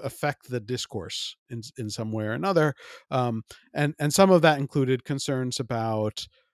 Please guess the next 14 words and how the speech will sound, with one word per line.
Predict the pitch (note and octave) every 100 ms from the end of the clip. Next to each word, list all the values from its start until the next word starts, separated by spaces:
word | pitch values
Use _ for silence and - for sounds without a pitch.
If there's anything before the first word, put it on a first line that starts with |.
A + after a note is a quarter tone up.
| _ -
um, | A#2+ A2 G2+ G2 _ _ _
one, | C3 D#3 E3+ D#3+ D#3+ D#3+ _ _ _ _ _ -
uh, | C3 B2+ B2 A#2+ A#2 A#2+ - G#2 _ _
moderating | - - G3 D#3 E3 D#3+ D3+ D3 D3 C3+
speech, | C3+ - C3+ B2+ -
taking | D3+ C#3+ C#3
down | C3+ C3
speech, | - C3 A#2+ -
or | A2+
shutting | A2 C#3 C3+
down | C3 B2
accounts | A#2+ B2+ A#2 A2+ -
that, | A#2+ G#2 -
that | A2+